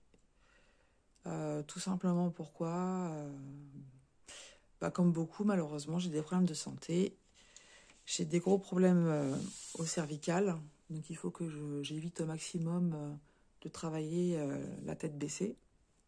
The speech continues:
Mais je veux absolument finir cette toile, donc il faut que je trouve une solution. Je pense que je vais faire comme avec le, le diamond painting.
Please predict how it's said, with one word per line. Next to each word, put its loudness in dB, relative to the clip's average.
Mais 6
je 4
veux 10
absolument 10
finir 4
cette 2
toile, 6
donc 0
il -6
faut -4
que -2
je -8
trouve 6
une 6
solution. 2
Je 0
pense -2
que -4
je -4
vais -4
faire -4
comme 2
avec 0
le, 0
le 0
diamond 4
painting. 2